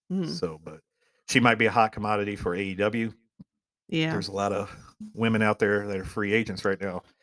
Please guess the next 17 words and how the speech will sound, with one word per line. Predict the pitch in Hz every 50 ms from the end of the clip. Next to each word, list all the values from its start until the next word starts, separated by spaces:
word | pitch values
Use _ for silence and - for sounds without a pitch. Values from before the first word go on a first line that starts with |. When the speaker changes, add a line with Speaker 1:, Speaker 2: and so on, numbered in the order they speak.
| _ _ _ _ _ _ _ _ _ _
Speaker 2:
So | - - 90 90
A | 101
E | 113 107 101
W's | 107 107 104 101 101 95 - -
women | 95 104 104 101 95 92 90 - _ _ _ _ _ _ _ -
division | 95 92 98 95 - 95 87
could | 90 - 92
be | 90 92 90
getting | 101 92 82 87 85 87 90 90 _ _ _ _ _ _ _ _ _ _ _ _ _ _ -
a | 92
lot | 95 95 - 98
more, | 95 92 92 90 87 85 82
uh, | 82 82 80 - _ _ - - _ _ _ _ _ _ _ _ _ _ _ _ _ _ _ _ _ -
deep | 107 104 101 - _ _ _ _ _ _ _ _ _ _ _ _ _ _ _ -
Speaker 1:
Mm-hmm. | 180 175 202 208 175 175 185 190 - _ _ _ _ _ -
Speaker 2:
uh, | 92 87
roster-wise. | 90 95 98 98 - - 95 87 - 82 80 85 87 -